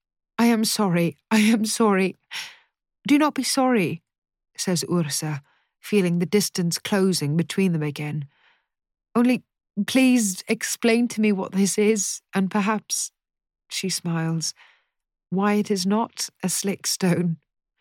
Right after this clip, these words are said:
"A slick stone is for smoothing, or for starching. It fits like a hand in a hand, just so." Maren holds out her palm, and in a gesture that is more reaction than intent,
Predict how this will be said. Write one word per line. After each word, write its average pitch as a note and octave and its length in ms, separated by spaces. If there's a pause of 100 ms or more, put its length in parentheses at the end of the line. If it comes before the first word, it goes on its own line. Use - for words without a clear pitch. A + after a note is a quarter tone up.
(1040)
"A G#3+ 120
slick - 340
stone F#3+ 380
is F#3+ 160
for G3+ 120
smoothing, F#3 920 (400)
or A#3 160
for F#3 140
starching. - 640 (800)
It F#3+ 160
fits - 300
like - 460
a F#3+ 80
hand F#3 480
in E3+ 100
a F3+ 60
hand, E3+ 480
just F3 200
so." D#3+ 380 (960)
Maren G#3 300
holds G3+ 480
out F#3 220
her E3+ 100
palm, E3 480 (280)
and G3+ 140
in A#3 100
a C4+ 80
gesture G#3+ 440
that F#3 160
is F3+ 100
more G#3+ 320
reaction G#3+ 540
than F3 160
intent, F3+ 560